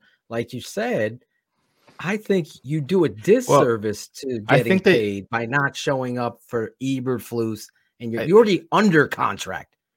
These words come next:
Speaker 1: and you're a professional.
Speaker 2: I think where
Speaker 1: It's
Speaker 2: you
Speaker 1: not
Speaker 2: run
Speaker 1: like
Speaker 2: the
Speaker 1: he's
Speaker 2: risk, I
Speaker 1: not
Speaker 2: think
Speaker 1: there.
Speaker 2: what to,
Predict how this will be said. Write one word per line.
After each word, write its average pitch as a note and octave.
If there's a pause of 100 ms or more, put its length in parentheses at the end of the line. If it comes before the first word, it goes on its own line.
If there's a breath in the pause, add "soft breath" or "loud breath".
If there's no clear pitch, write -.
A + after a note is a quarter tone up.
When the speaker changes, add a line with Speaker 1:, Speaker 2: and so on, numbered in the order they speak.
(100)
Speaker 1:
and G3+
you're D#3
a C3+
professional. - (1200 soft breath)
Speaker 2:
I C3
think E3+
where C#3
Speaker 1:
It's C3
Speaker 2:
you B2
Speaker 1:
not B2
Speaker 2:
run A#2
Speaker 1:
like A2+
Speaker 2:
the G#2+
Speaker 1:
he's G#2
Speaker 2:
risk, A2+
I -
Speaker 1:
not C3+
Speaker 2:
think C3+
Speaker 1:
there. C3
Speaker 2:
what B2+ (520 soft breath)
to, G#2+